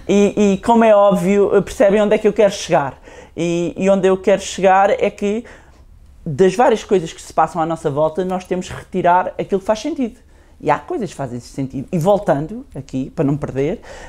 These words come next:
eh, parece que estou a dar uma grande volta, do Wall Street Journal.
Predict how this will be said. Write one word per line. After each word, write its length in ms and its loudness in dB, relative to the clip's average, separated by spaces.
eh, 520 4
parece 200 -6
que 80 -8
estou 100 -2
a 40 2
dar 60 0
uma 120 -2
grande 180 -2
volta, 220 -2
do 180 0
Wall 140 4
Street 360 -4
Journal. 340 0